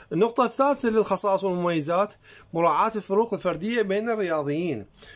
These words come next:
وهاي نقطة مهمة لازم، يجب أن نقف عندها. الفروق الفردية بين الرياضيين بمتغيرات الجنس، ذكر أو أنثى،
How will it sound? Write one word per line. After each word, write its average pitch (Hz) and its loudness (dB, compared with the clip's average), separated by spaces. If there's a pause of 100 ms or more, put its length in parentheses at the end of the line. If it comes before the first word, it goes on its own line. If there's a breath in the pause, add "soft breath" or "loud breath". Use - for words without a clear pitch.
(160 loud breath)
وهاي 240 0
نقطة 233 -2
مهمة 190 -2
لازم، 208 0
يجب 208 -4
أن 175 -4
نقف 180 -4
عندها. 101 -8 (760 loud breath)
الفروق 294 2
الفردية 214 4
بين 240 2
الرياضيين 143 2 (720 soft breath)
بمتغيرات 202 2 (180)
الجنس، 156 0
ذكر 180 0
أو 151 2
أنثى، 220 0